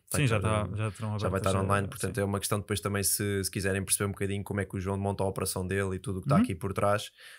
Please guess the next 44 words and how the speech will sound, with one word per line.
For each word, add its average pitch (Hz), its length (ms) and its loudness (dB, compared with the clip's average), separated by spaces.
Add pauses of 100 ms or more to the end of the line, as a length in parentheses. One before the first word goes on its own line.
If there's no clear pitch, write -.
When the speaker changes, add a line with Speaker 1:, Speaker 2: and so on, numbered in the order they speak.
(100)
Speaker 1:
nada 104 280 4
melhor 107 320 4
do 107 100 -4
que 107 460 -2
<laughs> - 80 -2
irem 113 240 4
à 110 100 10
fonte. 110 360 2 (100)
Speaker 2:
Exatamente. 117 640 8
Speaker 1:
Que - 60 0
é, 117 240 6
é 117 140 0
exatamente, 113 580 4
eu 113 80 4
sei - 120 8
que - 60 -4
tu - 80 2
tens 117 240 6
a 117 40 6
mesma 117 260 4
forma 110 440 2 (320)
que - 140 0
eu 117 120 6
de 107 80 0
ver 110 180 2
isso, 123 260 2
que - 80 -2
é, 117 200 4
pá, - 140 2
vamos 113 240 0
à 110 80 4
fonte, 113 280 -2
vamos 104 180 -2 (160)
tr-, - 180 -10
falar 101 300 2
com 101 140 -2
alguém 101 300 0
que 101 260 -6
tem 101 140 -4
aqui 98 220 -6
algum, 95 280 -2
Speaker 2:
Claro. 98 360 -2
Speaker 1:
algum 95 200 -2
conhecimento. 92 640 0